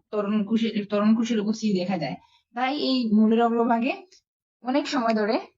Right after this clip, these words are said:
মাইটোসিস বিভাজন চলতে থাকে। এখানে মূলত ভাজক টিস্যু থাকার কারণে অনেক সময় ধরে মাইটোসিস বিভাজনটা চলতে থাকে, কারণ ভাজক টিস্যুর নামেই আছে ভাজক টিস্যু, তাই এরা সর্ব-, আহ, সর্বদা বিভাজিত হইতেই থাকে।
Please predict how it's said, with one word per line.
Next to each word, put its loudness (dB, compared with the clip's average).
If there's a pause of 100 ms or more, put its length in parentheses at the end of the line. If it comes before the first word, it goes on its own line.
(1000)
মাইটোসিস -2
বিভাজন 0
চলতে -2
থাকে। -4 (140)
এখানে -8
মূলত -2
ভাজক -2
টিস্যু -4
থাকার 0
কারণে 2 (600)
অনেক -2
সময় 2
ধরে 0
মাইটোসিস 0
বিভাজনটা 2
চলতে -4
থাকে, -4
কারণ -4
ভাজক -4
টিস্যুর -2
নামেই 4
আছে -4
ভাজক 0
টিস্যু, -8 (380)
তাই -4
এরা -4 (320)
সর্ব-, -4
আহ, 0
সর্বদা 0
বিভাজিত -2
হইতেই 0
থাকে। -6